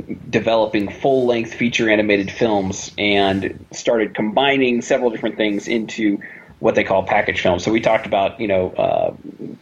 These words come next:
Ichabod and Mister Toad being one of those, the, the, uh, South American film Saludos Amigos and Three Caballeros is one of those. Um, you have others like Make Mine Music and Melody Time.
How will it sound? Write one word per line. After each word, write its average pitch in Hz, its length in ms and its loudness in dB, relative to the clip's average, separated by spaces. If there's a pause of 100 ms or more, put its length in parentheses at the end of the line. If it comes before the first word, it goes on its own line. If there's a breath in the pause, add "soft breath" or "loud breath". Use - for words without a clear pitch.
(120)
Ichabod 107 400 2
and 98 80 0
Mister - 240 -2
Toad 147 640 0 (320 loud breath)
being 135 320 2
one 131 120 2
of 123 140 -2
those, 123 480 2
the, 101 540 -2
the, 90 420 -4 (320)
uh, - 280 0
South 123 280 2
American 120 360 2
film 120 280 0
Saludos 117 360 0
Amigos 113 420 2
and 98 120 -2
Three - 160 0
Caballeros 117 840 0
is 113 120 -4
one 123 160 0
of 117 100 -4
those. 110 520 0 (420 loud breath)
Um, 87 800 0
you 113 220 0
have 113 180 2
others 104 280 2
like 101 200 0
Make 107 200 0
Mine 104 220 0
Music 104 380 0
and 95 100 0
Melody 104 400 2
Time. 98 600 -2